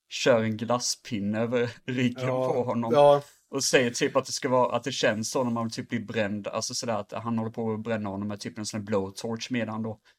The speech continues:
Speaker 1: Men det är
Speaker 2: Mm.
Speaker 1: egentligen en glasspinne han kör över ryggen. Jag tycker det är rätt kul faktiskt, men jag fattar att folk blir rätt förbi-, förbannade på den scenen.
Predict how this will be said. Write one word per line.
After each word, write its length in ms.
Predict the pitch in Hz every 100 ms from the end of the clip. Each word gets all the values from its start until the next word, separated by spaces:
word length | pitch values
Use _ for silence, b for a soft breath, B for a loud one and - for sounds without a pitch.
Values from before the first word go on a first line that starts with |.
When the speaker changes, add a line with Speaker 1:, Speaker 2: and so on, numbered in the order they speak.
| _
Speaker 1:
Men 160 | 139 127
det 60 | 117
är 20 |
Speaker 2:
Mm. 60 | 110
Speaker 1:
egentligen 240 | 104 113
en 60 | 104
glasspinne 460 | 107 - - 98
han 80 | 107
kör 160 | - 113
över 120 | 110
ryggen. 300 | 110 104 104 b b
Jag 200 | 135 139
tycker 200 | 170 170
det 60 | 135
är 40 |
rätt 180 | 113 -
kul 260 | - 104
faktiskt, 320 | 110 123 - -
men 60 |
jag 80 | 117
fattar 240 | 127 123
att 80 | 113
folk 200 | 139 120
blir 100 | 120
rätt 140 | 110 -
förbi-, 320 | 117 113 107
förbannade 460 | 120 110 - 117
på 120 | - 127
den 120 | 120
scenen. 360 | - 110 113